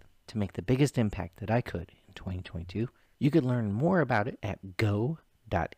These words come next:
infinancer dot com slash accountability. G O dot I N F I N A N C E R dot com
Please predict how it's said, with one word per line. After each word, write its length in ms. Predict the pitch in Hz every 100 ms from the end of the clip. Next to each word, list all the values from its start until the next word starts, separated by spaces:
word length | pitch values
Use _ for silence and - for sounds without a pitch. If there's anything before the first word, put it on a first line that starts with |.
| -
infinancer 800 | 131 123 - 90 87 87 - 82
dot 180 | 82 -
com 380 | - 131 139 135 _
slash 720 | - - 110 107 101 - - - -
accountability. 920 | - - 85 - - 71 - - - _ _ _
G 220 | - 147 120
O 280 | 98 95 - _ -
dot 360 | 92 90 - - _ _ -
I 140 | 117
N 340 | 117 90 90 101 _
F 180 | 147 156 - _
I 200 | 92 90 -
N 240 | 92 80 - -
A 160 | 147 -
N 240 | 87 95 -
C 320 | - - 175 -
E 160 | 92 -
R 280 | 85 82 - _ _
dot 240 | - -
com 380 | - 143 143 151